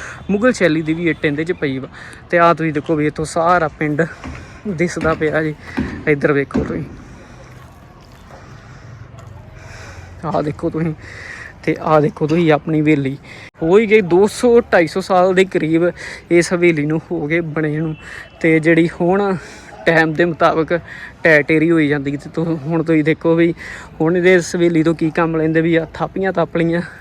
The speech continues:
ਤੇ ਤੂੜੀ ਸਾਂਭ ਲਈ। ਚਲੋ ਫਿਰ ਹੁਣ ਥੱਲੇ ਚੱਲਣੇ। ਦੂਸਰੀ ਮੰਜ਼ਿਲ ਦੇ ਜਿਹੜੇ ਕਮਰੇ ਨੇ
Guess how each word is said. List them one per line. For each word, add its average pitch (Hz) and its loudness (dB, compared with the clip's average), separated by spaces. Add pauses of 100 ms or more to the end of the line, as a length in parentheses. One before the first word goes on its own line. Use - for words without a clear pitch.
(100)
ਤੇ 170 -2
ਤੂੜੀ 147 -4
ਸਾਂਭ 156 -4
ਲਈ। 165 -4 (1200)
ਚਲੋ 190 6
ਫਿਰ 175 4
ਹੁਣ 160 2 (420)
ਥੱਲੇ 160 2
ਚੱਲਣੇ। 160 2 (920)
ਦੂਸਰੀ 165 -10
ਮੰਜ਼ਿਲ 180 -6
ਦੇ 190 -4
ਜਿਹੜੇ 185 -6
ਕਮਰੇ 165 -6
ਨੇ 196 -8